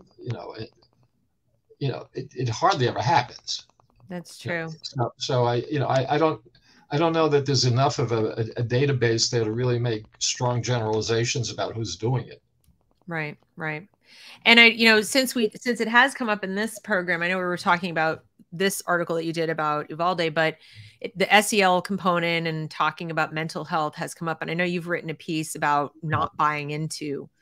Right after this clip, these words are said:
Speaker 2: S E L. Um,
Speaker 1: Mm-hmm.
Speaker 2: could you share with my audience your, your just overall take on S E L as an experienced educator?
Speaker 1: Yeah, well, it's, it's wh-, what it is, it's become,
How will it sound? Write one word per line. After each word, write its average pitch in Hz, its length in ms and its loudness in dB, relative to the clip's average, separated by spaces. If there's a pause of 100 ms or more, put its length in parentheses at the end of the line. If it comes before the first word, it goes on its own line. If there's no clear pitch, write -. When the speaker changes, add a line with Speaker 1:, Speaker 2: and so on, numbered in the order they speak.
(540)
Speaker 2:
S 170 240 2
E 170 80 2
L. 143 380 0 (280)
Um, 160 320 2
Speaker 1:
Mm-hmm. 113 240 -2
Speaker 2:
could 185 160 -2
you 214 120 2
share 202 280 2
with 196 180 0
my 180 180 2
audience 170 560 0 (200)
your, 175 320 -4
your 170 160 -4
just 156 160 -8 (300)
overall 175 320 2
take 165 320 -2
on 156 120 -2
S 160 240 -4
E 165 120 -2
L 160 340 -2 (180)
as 160 200 -4
an 151 80 -4
experienced 156 420 -6
educator? 160 540 -8 (1300)
Speaker 1:
Yeah, 190 100 0
well, 190 300 6
it's, 185 180 2
it's - 400 4
wh-, 170 340 -4
what 175 380 2
it 175 100 4
is, 196 180 4
it's 160 200 4
become, 175 800 0